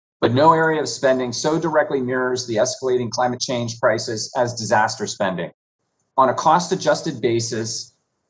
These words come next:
billion-dollar disasters in the U S have increased from two point nine per year at an average cost of seventeen point eight billion dollars in the nineteen eighties to sixteen point two disasters per year at an average annual cost of a hundred twenty-one point four billion dollars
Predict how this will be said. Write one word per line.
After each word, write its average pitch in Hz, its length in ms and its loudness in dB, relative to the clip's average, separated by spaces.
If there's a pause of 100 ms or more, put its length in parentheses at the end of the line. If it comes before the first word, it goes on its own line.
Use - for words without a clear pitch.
billion-dollar 151 600 4
disasters 123 600 2
in 120 80 -4
the 113 60 -2
U 117 240 2
S 110 240 2
have 113 100 2
increased 117 400 -6
from 101 260 0
two 208 180 -4
point 170 340 0
nine 135 360 0
per 139 140 0
year 120 480 -4 (100)
at 113 100 0
an 113 80 -4
average 127 420 0
cost 131 280 2
of 110 80 -8
seventeen 147 600 -2
point 107 240 -4
eight 165 240 -4
billion 110 300 0
dollars 107 420 2
in 107 60 -8
the 98 80 -6
nineteen 98 480 -8
eighties 117 680 -2 (440)
to 135 180 -2
sixteen 185 640 -4
point 160 380 -4
two 247 240 -4
disasters 113 640 -2
per 127 260 -4
year 107 480 0 (300)
at - 100 4
an 170 100 2
average 147 360 4
annual 147 360 0
cost 135 380 2
of 113 100 -2
a - 80 2
hundred 147 380 -4
twenty-one 139 560 -4
point 113 220 -6
four 196 280 4
billion 117 280 0
dollars 104 640 0